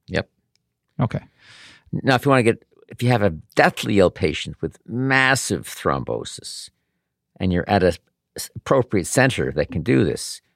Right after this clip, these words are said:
Speaker 1: you're looking at some pretty interventionalistic approaches, you know, like, uh, uh, interventional radiography,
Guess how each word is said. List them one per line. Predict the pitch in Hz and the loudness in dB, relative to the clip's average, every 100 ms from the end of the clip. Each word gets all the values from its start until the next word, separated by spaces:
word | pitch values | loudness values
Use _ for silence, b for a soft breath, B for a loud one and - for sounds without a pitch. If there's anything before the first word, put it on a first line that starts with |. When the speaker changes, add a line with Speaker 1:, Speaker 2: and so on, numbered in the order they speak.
| _ | _
Speaker 1:
you're | - 113 | 0 2
looking | 95 | 2
at | - | -2
some | - | -4
pretty | 69 120 95 73 95 - _ _ _ - | -2 0 2 0 -6 -16 _ _ _ 0
interventionalistic | 113 92 82 92 - 95 - - | 2 2 2 2 2 2 2 -4
approaches, | - - 110 113 - - - | -2 0 0 0 -8 -10 -8
you | - | -6
know, | - - | -2 -2
like, | 76 - - | -4 -4 0
uh, | 65 64 - b b b b - | 2 0 -4 b b b b -14
uh, | 55 76 - | -12 -8 -4
interventional | 101 82 104 - | -2 2 0 2
radiography, | 92 87 92 101 98 - 98 95 | 2 4 4 2 -2 -2 0 0